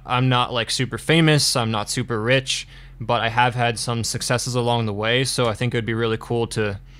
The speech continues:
kind of build my own thing and also share it with people to help people out, uh, through their journey with music.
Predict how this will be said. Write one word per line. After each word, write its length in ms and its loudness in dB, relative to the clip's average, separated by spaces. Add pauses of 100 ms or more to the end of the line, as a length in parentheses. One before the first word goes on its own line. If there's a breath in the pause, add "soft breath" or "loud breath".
(540 loud breath)
kind 180 4
of 140 0
build 220 4
my 220 2
own 140 2
thing 380 2
and 80 2
also 340 0
share 400 2
it 60 -2
with 160 -6
people 240 -4
to 80 -2
help 220 -2
people 280 -6
out, 320 -2 (380 loud breath)
uh, 160 -8
through 280 2
their 200 4
journey 480 -4 (100)
with 160 -8
music. 460 -8